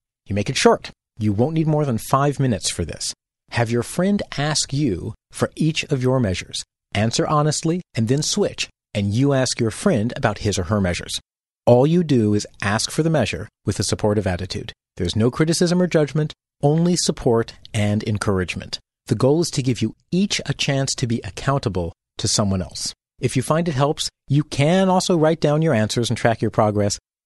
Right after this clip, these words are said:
I don't do this. Just saying to someone out loud, "Uh, yeah,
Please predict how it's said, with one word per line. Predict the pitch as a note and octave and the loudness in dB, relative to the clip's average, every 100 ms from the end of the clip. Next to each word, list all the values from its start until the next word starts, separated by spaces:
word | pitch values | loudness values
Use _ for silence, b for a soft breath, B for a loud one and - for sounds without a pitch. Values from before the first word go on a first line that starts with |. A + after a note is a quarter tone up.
| _ _ _ | _ _ _
I | A#2+ | 2
don't | A2+ F#2 | 2 2
do | F2 | -2
this. | - - - _ _ _ _ - | -4 -6 -6 _ _ _ _ -2
Just | C#3+ - | -2 0
saying | - D3 D#3 | 2 2 2
to | C#3 | 0
someone | - C3 A#2 | 0 2 2
out | A#2 A#2+ | 2 2
loud, | B2 A#2 A#2+ A#2 - _ | 4 4 4 2 -4 _
"Uh, | - F#2+ F#2+ | -2 0 0
yeah, | G2 C3+ D#3 D#3 D#3 | 2 2 4 4 2